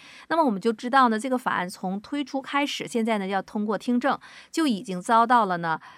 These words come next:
呃，来自于北美华裔居民的这样的一个抗议，包括其中啊，有，我，我也看到一些，呃，这个反共的人士。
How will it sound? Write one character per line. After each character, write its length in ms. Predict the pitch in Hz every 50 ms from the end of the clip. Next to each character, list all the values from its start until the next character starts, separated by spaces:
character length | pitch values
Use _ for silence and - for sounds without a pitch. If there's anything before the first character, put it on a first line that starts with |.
| - _ -
呃， 100 | 185 185
来 200 | 190 180 180 190
自 200 | - 247 226 190
于 200 | 190 196 - - _ _ _ _
北 260 | - 208 214 254 294
美 280 | 311 294 240 180 - -
华 400 | - - - 180 156 151 175 202
裔 200 | 233 247 233 190
居 320 | - - - 226 226 233
民 280 | 233 214 170 147 - 160
的 160 | 185 180 160
这 120 | - -
样 80 | 202 180
的 60 | 165
一 80 | 151 156
个 100 | 170 160
抗 240 | - - 185 170 165
议， 160 | 180 185 185 - _ -
包 180 | 233 226 233
括 200 | 226 - 233 190
其 120 | - - 208
中 220 | - 190 180 185
啊， 180 | 175 143 107 -
有， 120 | - 190 165
我， 200 | 165 175 196 233 -
我 60 | 240
也 80 | 262 233
看 160 | - - 220
到 80 | 202 190
一 40 |
些， 160 | 190 - 190 185 - _ _ _ -
呃， 220 | 196 175 156 156
这 120 | 151 - 175
个 160 | 180 165 175
反 240 | - - 165 165 160
共 160 | 175 277 277
的 120 | 226 185
人 180 | 160 92 - -
士。 260 | - - 202 180 -